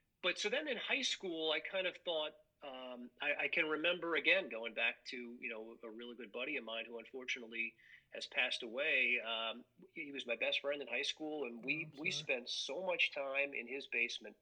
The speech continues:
Speaker 1: playing Tecmo Bowl football.
Speaker 2: Oh, I remember
Speaker 1: And,
Speaker 2: that.
Speaker 1: I mean, you know, and, and we would, Steve, we would broadcast the games to each other, and I
Speaker 2: Mm-hmm.
Speaker 1: loved it.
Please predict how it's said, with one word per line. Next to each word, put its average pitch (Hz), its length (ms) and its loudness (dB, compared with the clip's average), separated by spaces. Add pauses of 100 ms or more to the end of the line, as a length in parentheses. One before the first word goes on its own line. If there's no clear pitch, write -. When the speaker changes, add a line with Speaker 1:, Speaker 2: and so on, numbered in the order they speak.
Speaker 1:
playing 117 320 2 (100)
Tecmo 147 360 0
Bowl 123 200 -2 (120)
football. 127 520 -2
Speaker 2:
Oh, 151 240 0
I 156 40 -2
remember 156 260 0
Speaker 1:
And, 143 100 0
Speaker 2:
that. 143 220 -8 (800)
Speaker 1:
I 190 60 -4
mean, 175 280 6
you 196 120 2
know, 160 140 6
and, 165 160 0
and 175 140 -2
we 185 120 2
would, 220 240 0
Steve, 226 260 -2
we 202 100 0
would 202 180 -4
broadcast 170 640 0
the 151 60 0
games 160 380 0
to 143 100 -6
each 120 240 -2
other, 104 180 -4
and 120 60 -2
I 165 60 6
Speaker 2:
Mm-hmm. 185 80 4
Speaker 1:
loved 247 220 2
it. - 100 -10